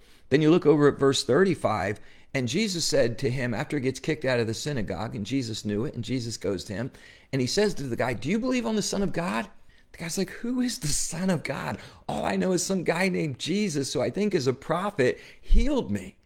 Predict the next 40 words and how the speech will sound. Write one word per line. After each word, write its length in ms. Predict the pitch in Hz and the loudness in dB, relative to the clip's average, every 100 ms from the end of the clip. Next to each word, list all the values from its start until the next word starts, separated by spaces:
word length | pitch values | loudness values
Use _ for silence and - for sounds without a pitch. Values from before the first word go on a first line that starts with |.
| _ _ - | _ _ -10
And 140 | 110 | -4
Jesus 340 | 120 147 143 - | 0 0 -2 -2
said, 220 | 113 110 | 0 0
"He 240 | 131 156 | 2 2
that 180 | 147 - | 2 -2
speaks 480 | - - 127 - - | -6 -4 -2 -4 -6
to 140 | 135 | -4
you, 400 | 143 151 151 151 - - - - | -2 -2 -4 -8 -14 -20 -16 -4
I'm 400 | 135 147 131 107 | -2 0 0 0
the 140 | 101 | -2
Son 420 | - 101 101 95 - | -4 -4 -2 -4 -4
of 280 | 104 92 - | -4 -4 -4
God." 260 | 101 95 95 | -4 -2 -2
And 80 | |
I 40 | 98 | 0
love 260 | 104 127 | 2 2
what 100 | 117 | 2
it 80 | - | -2
says 300 | - 110 101 | 0 0 0
in 80 | 98 | -2
verse 260 | 101 101 - | -2 -2 0
thirty-eight, 560 | 101 101 95 92 82 - - - | 0 2 0 0 -2 -10 -20 -10
the 100 | 120 | -8
culmination 640 | - 127 139 117 117 110 | -4 -2 0 2 2 0
of 100 | 107 | -2
his 140 | 95 87 | -2 -4
journey 320 | 98 101 101 | -4 -2 -2
of 100 | 95 | -2
faith. 340 | 95 92 92 - - - - | -2 0 -2 -8 -20 -20 -20
It 60 | - | -8
says, 200 | 107 - | -8 -6
"I 140 | 110 110 | -2 0
believe." 560 | 104 104 95 80 - - - - - - - | 2 0 -2 -6 -14 -20 -20 -20 -20 -20 -8
And 100 | 101 | -6
it 80 | - | -4
says, 320 | 110 101 92 113 | -2 -2 -4 -2
"And 280 | 117 120 98 | -2 -2 -2
he 360 | 113 95 92 - _ | -2 -2 -4 -10 _
worshiped 720 | 92 101 117 120 123 107 - - | -2 2 2 2 -2 -4 -8 -18
him." 340 | - 98 85 | -8 -8 -8